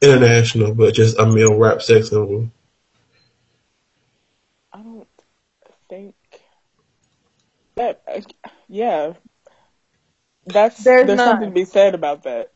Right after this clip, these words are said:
Speaker 2: Be-,
Speaker 3: There is
Speaker 2: that,
Speaker 3: something to be said about that.
Speaker 2: that men don't feel the need to, don't have to, you know, sell their bodies to us as well to be
Speaker 1: What?
Speaker 2: looked
Speaker 3: That's
Speaker 2: at
Speaker 3: true,
Speaker 2: as
Speaker 3: because I
Speaker 2: rappers.
Speaker 3: feel like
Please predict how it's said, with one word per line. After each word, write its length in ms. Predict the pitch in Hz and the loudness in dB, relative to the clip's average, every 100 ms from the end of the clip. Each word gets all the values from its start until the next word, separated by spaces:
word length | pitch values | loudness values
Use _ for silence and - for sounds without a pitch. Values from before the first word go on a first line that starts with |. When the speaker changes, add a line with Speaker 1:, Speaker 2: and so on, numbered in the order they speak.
| _ 180 | _ -10
Speaker 2:
Be-, 220 | 165 160 | -8 -8
Speaker 3:
There 300 | 208 233 262 | -2 2 2
is 80 | - | 2
Speaker 2:
that, 20 | |
Speaker 3:
something 240 | - 277 202 | -2 -4 -6
to 40 | |
be 60 | 214 | -12
said 200 | 196 185 | -14 -18
about 240 | 185 190 | -16 -10
that. 280 | 196 - - 175 | -8 -8 -12 -16
Speaker 2:
that 440 | 170 160 151 - 170 | -8 -4 -4 -6 -12
men 380 | 170 170 160 160 | -16 -12 -12 -8
don't 260 | 156 165 | -8 -6
feel 100 | 170 | -10
the 80 | 156 | -10
need 260 | 156 156 147 | -10 -12 -12
to, 340 | 151 143 143 165 _ _ _ _ _ _ _ _ _ _ - | -8 -8 -8 -14 _ _ _ _ _ _ _ _ _ _ -6
don't 180 | 202 185 | -2 0
have 200 | 165 165 | -2 -4
to, 240 | 160 143 - - | -8 -10 -12 -16
you 120 | 156 | -14
know, 180 | 139 156 | -14 -16
sell 300 | - 170 160 | -10 -10 -8
their 120 | 156 | -10
bodies 420 | 151 156 156 160 | -8 -8 -10 -16
to 120 | 151 | -14
us 200 | 143 151 | -14 -14
as 100 | 151 | -18
well 440 | 151 156 151 147 156 | -14 -14 -12 -16 -16
to 400 | - 139 135 135 _ _ _ | -12 -10 -10 -16 _ _ _
be 120 | 165 | -2
Speaker 1:
What? 60 | - | 2
Speaker 2:
looked 200 | 254 269 | 2 2
Speaker 3:
That's 0 | |
Speaker 2:
at 140 | 294 | -2
Speaker 3:
true, 140 | - - | -4 -6
Speaker 2:
as 40 | |
Speaker 3:
because 240 | 156 156 - | -4 -6 -4
I 160 | 226 | -6
Speaker 2:
rappers. 100 | 262 | -4
Speaker 3:
feel 120 | 254 262 | 0 2
like 240 | 240 | 0